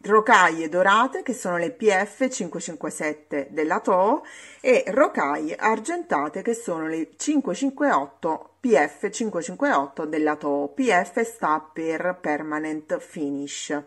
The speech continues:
Oltre alle rocaille ci serviranno degli anellini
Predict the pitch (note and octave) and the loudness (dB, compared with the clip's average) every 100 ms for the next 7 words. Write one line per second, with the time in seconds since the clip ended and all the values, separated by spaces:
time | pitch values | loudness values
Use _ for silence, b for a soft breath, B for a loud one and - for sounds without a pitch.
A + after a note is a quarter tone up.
0 | - E4 F4 F#4 F4+ G4+ G4 G4+ - G#3 | 0 2 2 -2 -2 0 0 -2 2 6
1 | G3+ G3+ G3 F#3+ G#3 G#3 D#3+ D3+ D3+ E3 | 6 6 6 6 6 4 2 2 2 2
2 | A3 - - - A3 G#3 G3 F#3 F3+ D3+ | 0 0 -10 -6 0 4 4 4 4 4
3 | C#3+ C#3+ C#3+ C#3+ - D3+ D#3+ F#3+ E3+ D3+ | 2 -2 -4 -6 -10 -4 0 0 0 -2
4 | D3+ D3+ D3 - E3+ F3 F3 F3 G3+ A3+ | -2 -4 -4 -2 -2 0 -2 -4 -4 -2
5 | C#4+ D#4+ | -2 -4